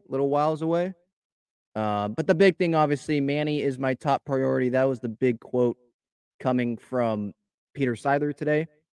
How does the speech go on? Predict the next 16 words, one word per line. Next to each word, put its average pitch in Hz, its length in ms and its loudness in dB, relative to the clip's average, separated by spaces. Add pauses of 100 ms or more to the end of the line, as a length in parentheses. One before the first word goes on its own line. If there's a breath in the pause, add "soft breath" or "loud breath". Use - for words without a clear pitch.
(340)
Uh, 95 420 -2
and 104 120 -4
A 123 100 0
J 117 160 -2
Preller 123 500 2
reiterated 120 600 0
that 104 200 -6
same 110 260 -6
thing 113 240 -6
when 101 100 -10
he 160 140 -6
was 175 120 -4
talking 165 380 -2
to 165 100 -2
the 160 80 0
media. 156 440 2